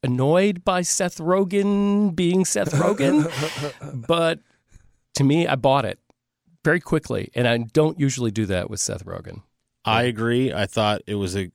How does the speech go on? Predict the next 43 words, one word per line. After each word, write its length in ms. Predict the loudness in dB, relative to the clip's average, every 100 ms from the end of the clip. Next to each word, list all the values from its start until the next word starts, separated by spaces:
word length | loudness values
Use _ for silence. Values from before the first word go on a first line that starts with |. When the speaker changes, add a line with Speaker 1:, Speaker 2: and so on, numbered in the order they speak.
| -6
Speaker 3:
a, 180 | -6 -6 -12
a 60 |
great 320 | -6 -4 -4
choice. 500 | -2 -2 0 0 -4 -6 _ _ _ _
That's 420 | -4 0 0 -2
the 120 | -6 -4
kind 260 | -2 0
of, 80 | -2 _ _ _ _ _ _ _ _
<laughs> 120 | 0 0 _ _ _ _
sorry, 260 | -6 -2 -2
Seth, 260 | -4 -6 -6 _ _ -2
that's 220 | -2 -2
the 100 | -4
kind 200 | -2 0
of 60 |
role 200 | 2 2
he 60 | 2
should 160 | -2 -2
be 80 |
playing. 400 | 0 0 -2 -4
Speaker 2:
<laughs> 300 | 0 2 2 2 2 0
That's 360 | 2 2 2
a, 220 | 0 -4 -4 -10 -10 -10 -12 _
Speaker 3:
I, 220 | -4 -4 -4 -18 _
Speaker 2:
he 100 | -2
gets 180 | 0 0
paid. 420 | 2 2 2 0 -4 _ -10 -10 _
Speaker 3:
I 120 | -2 2
know 160 | 4
that, 180 | 2 2
but 80 | 2
I, 40 | 2
you 220 | 2 2
know, 100 | 2
but 140 | 0
he's, 200 | -4 -4
he's, 200 | -4 -6 -8 _
he's 160 | -6
an 120 | -6 -4
A-list 400 | -2 0 0 -2
star, 480 | 0 0 0 0 0
you 100 | 0
know. 160 | -2